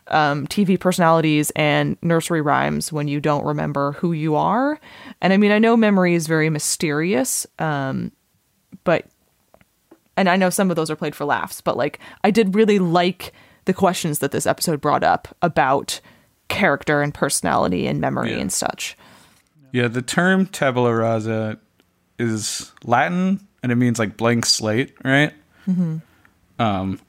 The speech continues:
Speaker 2: and I, I only did a very cursory, like, Google look at it. Uh, but I guess it's, you know, it's, like, a theoretical idea about whether people have,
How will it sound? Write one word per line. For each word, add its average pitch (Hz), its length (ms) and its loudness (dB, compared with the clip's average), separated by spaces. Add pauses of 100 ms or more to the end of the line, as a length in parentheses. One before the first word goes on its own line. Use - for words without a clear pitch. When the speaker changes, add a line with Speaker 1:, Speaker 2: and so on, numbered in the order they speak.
Speaker 2:
and 139 300 2
I, 107 120 2
I 117 220 0
only 113 180 2
did 104 160 2
a 101 40 0
very 101 260 0
cursory, 101 540 -4
like, 110 220 -8
Google 95 360 -4 (540)
look 110 220 -2
at 98 140 0
it. 98 160 -4 (220)
Uh, 92 280 -2 (840)
but 110 160 -2
I 110 60 0
guess 131 260 2
it's, - 440 -4
you 147 60 2
know, 147 120 4
it's, 117 180 0
like, 120 200 2
a - 40 0
theoretical 143 580 2
idea 107 500 2
about 101 480 -2 (760)
whether 127 280 4
people 113 520 0 (580)
have, 117 640 0